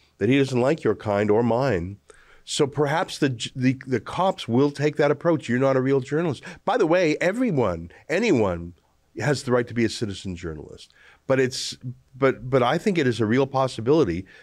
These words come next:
that they try and eliminate the journalists they don't like. That's the whole point of removing civil liberties. You get to do things that you wouldn't. It's, it's like when the, the real teacher's away and the substitute teacher's there.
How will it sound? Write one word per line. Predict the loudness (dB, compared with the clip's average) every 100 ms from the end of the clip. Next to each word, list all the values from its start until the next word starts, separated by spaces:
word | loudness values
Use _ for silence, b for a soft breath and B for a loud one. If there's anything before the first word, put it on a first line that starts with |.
| B
that | -2 0
they | 0
try | -2 -2 0
and | 2
eliminate | 2 4 2 2 0
the | -4
journalists | -4 0 2 2 0
they | 0
don't | 2 2
like. | 2 0 -2 -12 B B B
That's | -4 -2
the | 0
whole | 0
point | 2 2 2
of | 0 -2 -8 -2
removing | 2 4 4 2
civil | 0 0 2
liberties. | 2 2 2 0 -8 B
You | -4
get | -4 -2
to | 0
do | 0
things | 2 0 2 2 0
that | 0 -2 _ b b b b b b b
you | 2
wouldn't. | 4 4 2 0
It's, | 0 0
it's | -2 -2
like | 0 0 2
when | 2 2 0 -2
the, | -2 -2 -6 _ b b b
the | 0 2
real | 4 2
teacher's | 2 -2 0 0 2
away | 2 4
and | 2
the | 0
substitute | 0 -2 -4 -4 -2 -2
teacher's | -4 -4 -6 -6
there. | -4 -4 -6 -10